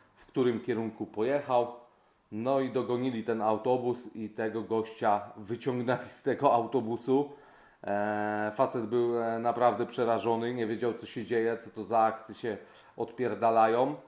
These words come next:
E, jak się okazało, on to po prostu gościu tam, e, podał źle swoje nazwisko, a w sumie policjant to źle zanotował i źle przekazał dyżurnemu. No i, e,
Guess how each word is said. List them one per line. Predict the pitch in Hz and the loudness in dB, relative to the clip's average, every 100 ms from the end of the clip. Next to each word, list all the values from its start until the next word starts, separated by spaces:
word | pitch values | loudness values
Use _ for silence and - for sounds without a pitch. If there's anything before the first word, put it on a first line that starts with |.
| - - _ _ | -20 -20 _ _
E, | 107 110 | -4 0
jak | 117 | -2
się | - 135 | 0 0
okazało, | 131 117 123 123 | 2 4 6 6
on | 123 | 4
to | 117 | -2
po | 110 | -6
prostu | 104 117 - 117 | -6 -6 -6 -4
gościu | 107 113 - 113 | 0 0 -2 -6
tam, | 107 104 104 90 | 2 2 2 -4
e, | 98 98 98 92 - _ _ _ _ _ _ _ 92 - | -4 -4 -4 -8 -16 _ _ _ _ _ _ _ -20 -4
podał | 117 110 113 98 | 0 4 4 2
źle | - 107 104 104 - - _ _ | -2 0 2 0 -6 -20 _ _
swoje | - - 127 117 110 | -20 -8 -2 0 2
nazwisko, | 107 90 107 127 - 127 | 0 -4 -6 -8 2 2
a | 101 | 2
w | - | 0
sumie | 117 113 | -4 -4
policjant | 107 117 117 117 104 | -4 -6 -4 -4 -4
to | - | -6
źle | 92 110 95 | -6 -4 -2
zanotował | 107 104 - 117 117 110 110 | -4 -6 -4 0 2 2 0
i | 95 | -6
źle | 92 110 | -4 -4
przekazał | - 110 104 98 104 101 | -2 -4 -2 0 0 -2
dyżurnemu. | 107 104 117 123 127 98 - - _ _ _ _ _ - | -4 -2 -2 0 -2 -2 -8 -20 _ _ _ _ _ -6
No | 107 127 | -2 0
i, | 131 131 | 0 -2
e, | - 113 110 110 113 113 | -4 -2 0 0 0 -2